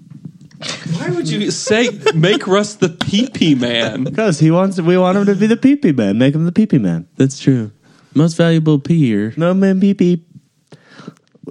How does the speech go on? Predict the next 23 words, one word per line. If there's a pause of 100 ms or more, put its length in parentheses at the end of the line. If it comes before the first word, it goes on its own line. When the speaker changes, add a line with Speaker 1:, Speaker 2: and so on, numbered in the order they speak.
(140)
Speaker 2:
Oh,
do
we
have
a
say
what
stat
Speaker 1:
Is
Speaker 2:
of
the
week?
Speaker 1:
anybody
else
here?
Speaker 2:
<laughs>
He's,
he's
the
P
P
man.
Speaker 3:
Uh,